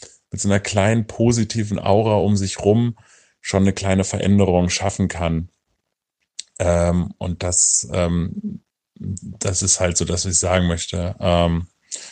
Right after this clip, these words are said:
dass ich da schon hoffe, so einen kleinen Unterschied zu machen, aber niemals sagen würde, ich, ich würde die Welt verändern, sondern ich glaube einfach nur, dass ich Menschen oder ein paar kleine Dinge um mich rum zum Positiven verändern kann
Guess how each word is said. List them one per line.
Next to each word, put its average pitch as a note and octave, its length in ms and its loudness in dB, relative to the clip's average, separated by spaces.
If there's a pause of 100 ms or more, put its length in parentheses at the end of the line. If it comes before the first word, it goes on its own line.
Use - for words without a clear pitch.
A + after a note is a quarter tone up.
dass - 100 -8
ich F#2+ 140 -2
da F#2 220 4
schon F#2 320 2
hoffe, F2 300 2
so E2+ 80 -2
einen E2+ 80 -2
kleinen E2+ 320 -2
Unterschied E2+ 500 -2
zu - 120 -2
machen, E2 540 -4 (100)
aber F2 260 2
niemals F2+ 420 4
sagen E2+ 280 0
würde, E2+ 200 0
ich, F2 200 -6
ich - 320 -2
würde E2 160 2
die D#2+ 140 -2
Welt F2 240 2
verändern, D#2+ 460 0
sondern D#2+ 360 0 (560)
ich - 80 -16
glaube E2+ 320 0
einfach D#2 280 -2
nur, D#2+ 120 2
dass D#2+ 160 0
ich - 320 -2 (960)
Menschen F#2 580 2
oder E2 380 -4 (200)
ein G#2 100 -20 (160)
paar G2 220 0
kleine F2 340 0
Dinge F2+ 240 4
um F2 140 0
mich E2 220 -2
rum F2 180 4
zum F2 160 -2
Positiven E2 540 -2
verändern E2 480 -2
kann E2+ 480 -2